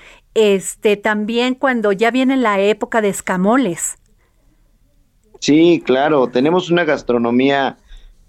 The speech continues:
Speaker 2: riquísima, eh, muy dada a los pueblos de, de, de México. Nuestro tianguis es también uno de los tianguis más importantes del, del norte del estado. Vienen muchísimos comerciantes, nuestro municipio es mucho de comercio,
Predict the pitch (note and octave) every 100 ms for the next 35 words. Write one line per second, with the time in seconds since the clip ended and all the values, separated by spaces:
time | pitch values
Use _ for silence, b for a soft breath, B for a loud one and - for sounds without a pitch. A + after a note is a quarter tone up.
0 | - - C3 B2 C3+ C#3+ - C#3+ C#3+ D3
1 | F#3+ - _ _ G#2+ A2 G#2+ G#2+ G#2 G#2
2 | G2 F#2+ - G#2+ A#2 C#3+ D#3 D3 C3 C3
3 | C3+ C3+ A#2 G#2+ - - B2+ C3 B2+ G#2
4 | F#2 F2+ D2+ G2+ G2 F2+ - b b b
5 | - A#2 B2 A#2+ - C3 C3+ C3 D3 F3
6 | b b b - B2 A#2+ A#2+ C3+ C#3 C3+
7 | B2+ C3+ C3 C3+ C3 A2+ A#2+ A#2+ A2+ A#2
8 | A#2 A#2+ G2+ G2+ A2+ A2 A#2 A2 F#2+ F#2
9 | F#2+ G#2 G#2+ - - - E2+ - A#2+ C3
10 | C3+ E3 - b b b b - A2+ A2
11 | - B2 A#2 A2+ A#2 C3 C#3 B2+ A#2+ -
12 | G#2+ A2+ A2+ A2 B2+ C3 C3 C#3 C3 A2+
13 | - G#2+ G#2 A#2 A2 A2+ A2 B2 C#3 C#3+
14 | A2+ - G#2+ A2+ A#2 - C3+ F3